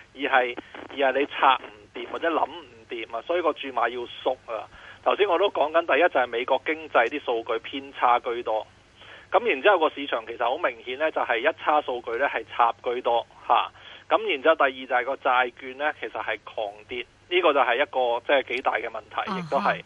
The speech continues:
Speaker 1: 咁然之後第三就係頭先我講，啊，即係頭先我做到第三樣嘢就係個油價嘅回升。咁你變咗你就係話，你究竟呢幾樣嘢插插埋埋，你就見到個市場明顯係有一個套裝權，咁啊變咗喺度佢哋有反應。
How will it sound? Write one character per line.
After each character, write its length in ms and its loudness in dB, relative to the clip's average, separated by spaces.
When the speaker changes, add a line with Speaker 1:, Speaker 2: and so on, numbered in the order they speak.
Speaker 1:
咁 200 0
然 140 -2
之 100 4
後 80 4
第 240 2
三 360 2
就 60 -2
係 120 2
頭 140 -4
先 160 -12
我 260 0
講， 280 -2
啊， 320 2
即 100 -8
係 40 -6
頭 120 -10
先 100 -6
我 40 -4
做 140 -10
到 180 -8
第 80 -8
三 200 2
樣 100 -6
嘢 120 -6
就 80 2
係 20 0
個 80 0
油 360 0
價 240 6
嘅 240 -4
回 140 -8
升。 180 2
咁 160 2
你 80 6
變 140 -2
咗 180 2
你 60 2
就 100 0
係 240 2
話， 240 4
你 160 0
究 180 0
竟 160 -2
呢 40 -4
幾 60 0
樣 160 0
嘢 200 0
插 220 -4
插 120 -2
埋 180 -6
埋， 180 -2
你 80 -2
就 160 2
見 160 -8
到 100 -4
個 100 2
市 140 -14
場 140 -6
明 200 -4
顯 120 -6
係 160 0
有 220 4
一 40 4
個 280 4
套 200 2
裝 240 4
權， 120 -8
咁 80 2
啊 80 8
變 160 -6
咗 80 0
喺 140 0
度 80 -4
佢 160 -2
哋 40 -2
有 140 4
反 300 2
應。 80 0